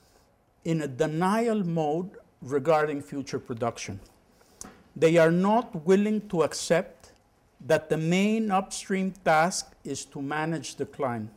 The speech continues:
They, uh, still believe that they will be able to maintain current production levels up to two thousand and twelve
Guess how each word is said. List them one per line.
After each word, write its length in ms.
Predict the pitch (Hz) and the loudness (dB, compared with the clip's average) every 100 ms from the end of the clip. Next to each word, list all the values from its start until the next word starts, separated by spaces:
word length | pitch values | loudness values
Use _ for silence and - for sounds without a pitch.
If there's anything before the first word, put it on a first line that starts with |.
| _ _ _ _ - _ _ _ _ | _ _ _ _ -20 _ _ _ _
They, 1000 | - 139 190 202 208 214 214 - 165 147 | -4 2 6 6 6 2 0 0 2 2
uh, 60 | 135 123 - | 2 -4 -12
still 500 | - - - 240 294 | -10 -8 0 2 2
believe 580 | 233 170 147 156 180 - | 0 0 -2 -6 -6 -4
that 160 | 147 160 | -2 -2
they 80 | |
will 180 | 143 147 | -4 -6
be 180 | 143 170 | -2 2
able 240 | 196 214 | 2 0
to 160 | 208 185 | -4 -4
maintain 560 | 156 156 - 185 190 190 | -4 -8 -6 -4 -4 -6
current 420 | - 190 196 190 | -2 0 -2 -4
production 640 | 180 160 151 - 151 139 | -2 2 2 0 -6 0
levels 500 | 135 123 143 170 - _ _ _ _ | 0 0 -4 -6 -14 _ _ _ _
up 260 | 160 175 - | 0 0 -4
to 140 | 160 - | -12 -8
two 500 | 208 208 208 202 202 - - - _ | -4 -2 -2 -4 -6 -12 -20 -20 _
thousand 440 | 160 165 - 135 | 2 2 0 -6
and 180 | 123 - | -6 -2
twelve 460 | 131 165 240 - | 2 2 0 -14